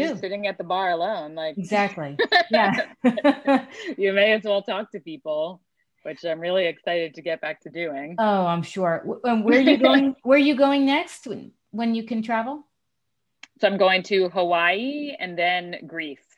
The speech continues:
Speaker 1: Oh my gosh. By yourself?
Speaker 2: I know. Tough life. Well, both of them are actually on, oh man, people are going to hate me for this. It's media trips.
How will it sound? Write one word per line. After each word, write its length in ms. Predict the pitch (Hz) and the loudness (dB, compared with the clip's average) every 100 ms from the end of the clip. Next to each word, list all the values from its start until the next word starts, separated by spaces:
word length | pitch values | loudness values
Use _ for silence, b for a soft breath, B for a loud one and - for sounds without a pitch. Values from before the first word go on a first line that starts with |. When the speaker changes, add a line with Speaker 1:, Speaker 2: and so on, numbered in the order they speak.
| _ _ _ _ | _ _ _ _
Speaker 1:
Oh 140 | 226 226 | 0 0
my 160 | 160 | 0
gosh. 420 | 139 156 151 135 | -4 -6 -8 -8
By 160 | - 220 | -2 0
yourself? 360 | 240 233 247 254 | 0 0 2 2
Speaker 2:
I 140 | 370 | 0
know. 520 | 269 160 156 151 151 - _ _ | -2 -4 -4 -6 -8 -10 _ _
Tough 220 | 202 196 - | -6 -6 -4
life. 300 | 175 160 156 | 0 2 2
Well, 360 | 180 208 202 170 | 2 4 4 0
both 280 | 202 226 285 | 0 0 -4
of 100 | 247 | -6
them 200 | 269 247 | -4 -2
are 100 | 214 | 0
actually 560 | 170 254 - 180 175 165 | 0 -2 -4 -6 -6 -6
on, 420 | 165 165 165 170 _ _ _ _ _ _ | -8 -10 -12 -16 _ _ _ _ _ _
oh 220 | 175 175 160 | 0 2 2
man, 260 | 165 156 | 0 -4
people 240 | 156 165 165 | -8 -8 -6
are 100 | 165 | -2
going 180 | 165 160 | -4 -4
to 60 | |
hate 220 | 156 170 165 | -8 -8 -8
me 120 | 156 | -10
for 80 | - | -10
this. 140 | 156 156 | -10 -10
It's 160 | 160 | -10
media 380 | 175 175 160 147 | -4 -2 0 -2
trips. 500 | - 143 135 _ _ | -2 -4 -4 _ _